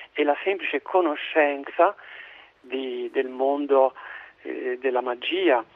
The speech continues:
quindi della stregoneria, del, eh, delle varie forme di spiritismo,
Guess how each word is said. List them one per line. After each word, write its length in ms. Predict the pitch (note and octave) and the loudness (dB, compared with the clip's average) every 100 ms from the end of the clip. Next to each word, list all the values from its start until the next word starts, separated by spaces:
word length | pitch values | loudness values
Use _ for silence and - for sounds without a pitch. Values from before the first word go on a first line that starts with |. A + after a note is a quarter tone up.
| - - - - | -20 -20 -20 -12
quindi 280 | C#3 B2+ | -8 -2
della 180 | B2+ A#2+ - | -2 -2 -4
stregoneria, 840 | B2+ B2+ B2 A2+ G#2 A#2 D#3 A#2+ | -10 -8 -8 -10 -10 -4 -2 -2
del, 460 | B2 A#2 A#2+ A2+ - - - - _ _ | -4 -4 -4 -4 -6 -20 -20 -20 _ _
eh, 420 | - - - - - | -20 -20 -20 -20 -10
delle 260 | B2+ B2+ | -6 -4
varie 240 | B2 B2 A#2+ | -2 -2 -2
forme 320 | - B2 B2 | -4 -4 -4
di 100 | - | -8
spiritismo, 840 | - B2+ B2 - E3+ D#3 C3 A#2 | -14 -12 -12 -4 -2 -2 -4 -10